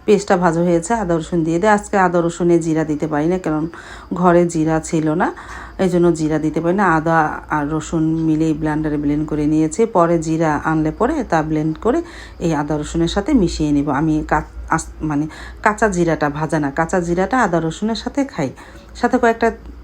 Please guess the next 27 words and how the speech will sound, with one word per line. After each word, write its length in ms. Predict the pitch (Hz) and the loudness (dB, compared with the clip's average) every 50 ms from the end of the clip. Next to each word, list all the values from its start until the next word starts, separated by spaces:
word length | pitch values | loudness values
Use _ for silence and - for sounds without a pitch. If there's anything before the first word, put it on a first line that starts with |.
| - - | -6 0
তেজপাতাও 580 | - 202 190 190 - - 202 190 202 196 185 180 | 2 2 2 2 0 -2 0 0 2 2 2 2
দিই, 220 | 170 190 240 330 - - - - - - - - - - | 4 2 2 2 0 -4 -10 -14 -16 -18 -20 -10 -2 0
আলাদা 220 | 196 196 175 170 | 2 2 2 2
একটা 140 | 170 170 180 | 0 0 -2
ফ্লেভার 380 | 170 - 165 160 156 160 156 156 | -2 0 0 0 0 2 2 0
আসে। 260 | 151 156 156 - 240 339 - - - - - - - - - - | 0 -2 -2 -4 -6 -6 -6 -8 -14 -16 -16 -16 -18 -18 -8 -4
কিন্তু 220 | 208 196 180 196 190 185 180 175 170 170 170 170 - - 185 | -2 0 2 2 4 4 4 4 4 4 2 0 0 -2 -2
জিরা 260 | 165 170 175 170 165 | 0 2 2 2 2
ছিল 220 | 165 - - 185 180 | 0 0 0 0 2
না 160 | 180 190 190 | 2 0 0
দেখে 220 | 190 202 202 254 | 0 0 2 2
ওইটা 200 | 247 214 180 180 | 2 2 2 0
করতে 300 | 170 - 156 151 - 160 | 0 0 -2 -2 -2 -4
পারি 180 | - 147 143 143 | -2 0 0 0
না। 100 | 147 143 | 0 0
জিরা 300 | 147 160 170 180 170 165 | 0 0 0 0 0 0
আনতে 200 | 160 156 160 170 | 0 0 -2 -2
বলেছে, 340 | 170 185 180 185 185 - 254 | -2 -2 -2 -4 -2 -2 0
আনলে 260 | 226 202 196 196 202 | 0 0 0 0 -2
আবার 160 | 196 196 190 | 0 0 -2
ব্লেন্ডার 360 | 175 170 170 170 175 170 180 170 | 0 0 0 0 0 0 0 -2
ব্লেন্ড 280 | 170 170 170 180 180 - | 0 0 -2 -2 -2 -2
করে 140 | 285 320 | -2 0
এই 80 | 302 254 | 0 0
আদা 220 | 220 208 185 190 | 0 0 0 0
রসুনের 360 | 185 185 180 - 180 180 175 170 | -2 -2 -4 -4 -2 -2 -2 -2
সাথে 260 | - 175 170 175 | -2 -2 -2 -2